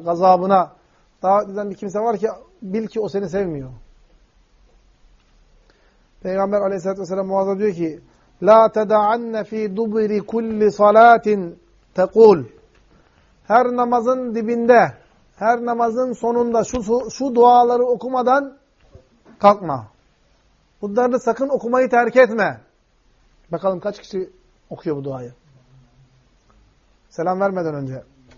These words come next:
Ne diyeceğiz? "Allahümme a'inni ala zikrike ve şükrike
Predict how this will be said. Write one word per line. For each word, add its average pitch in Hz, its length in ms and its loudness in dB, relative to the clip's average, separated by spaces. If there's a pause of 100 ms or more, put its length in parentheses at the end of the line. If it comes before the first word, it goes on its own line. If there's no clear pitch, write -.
(120)
Ne 208 100 -4
diyeceğiz? 202 420 -4 (580)
"Allahümme 190 400 -2
a'inni 185 640 -4 (720)
ala 185 340 2
zikrike 170 640 -2 (280)
ve 175 80 -6
şükrike 208 760 0